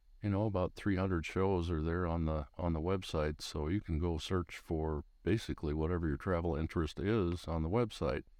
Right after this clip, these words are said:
And I'm also on, on Facebook at facebook dot com slash H B T A S, the initials for the Home Base Travel Agent Show. And, uh, I wanna thank you all for listening today, and,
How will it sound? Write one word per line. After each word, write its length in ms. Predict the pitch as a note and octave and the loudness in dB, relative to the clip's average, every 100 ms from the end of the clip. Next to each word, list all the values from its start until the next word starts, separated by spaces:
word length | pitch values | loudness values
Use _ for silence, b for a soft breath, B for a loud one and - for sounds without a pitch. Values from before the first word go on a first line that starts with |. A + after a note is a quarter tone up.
| - - - - - | -20 -20 -20 -6 0
And 80 | |
I'm 80 | C3 | 2
also 300 | C#3 A#2+ A#2 | 2 2 4
on, 120 | G2+ - | 4 2
on 180 | G#2 F#2 | 0 2
Facebook 480 | - G#2 - E2 D2 | 4 2 2 -2 -2
at 120 | D#2 | 0
facebook 460 | G#2 F#2 - E2+ - | 0 0 0 -2 0
dot 200 | D#2 - | -2 -2
com 320 | E2+ D#2+ D2+ | -2 0 0
slash 380 | - D2+ D2+ - | 0 0 0 -2
H 260 | D#2 D2+ - | -2 -2 -4
B 220 | E2+ D2+ D2+ | -2 -2 -2
T 280 | - A2+ G2+ | -2 0 2
A 380 | E2+ E2+ D2+ E2+ | 0 0 2 2
S, 100 | F#2 | 0
the 140 | - D#2 | 0 0
initials 380 | F2+ F2+ G2+ - | 0 -2 -4 -2
for 120 | E2+ | -2
the 80 | D#2+ | 0
Home 180 | F#2+ | 0
Base 200 | F2+ F2+ | 2 0
Travel 420 | - F2 G2 G2+ G2+ | 0 0 0 2 2
Agent 260 | F#2+ G2 | 2 0
Show. 340 | - G2+ B2 B2+ - _ _ - - - - - - F#2+ | 0 2 2 -2 -14 _ _ -20 -20 -20 -20 -20 -12 -2
And, 560 | F#2 F2 E2 D#2+ D#2+ - - | 2 2 2 0 -2 -4 -2
uh, 280 | E2+ E2 D#2+ - | 0 0 -4 -4
I 100 | F2+ | 0
wanna 220 | F#2 F#2 | 2 2
thank 260 | E2+ F2 - | 0 -2 0
you 120 | F#2 | 2
all 120 | G2 | 2
for 260 | - F#2 D#2 | 2 0 2
listening 460 | F2 A2+ - A2+ | 2 0 0 0
today, 500 | A2 F#2+ G2+ C3 C#3+ | 0 0 2 4 2
and, 400 | G#2 E2+ D#2+ D#2 | 2 2 2 -2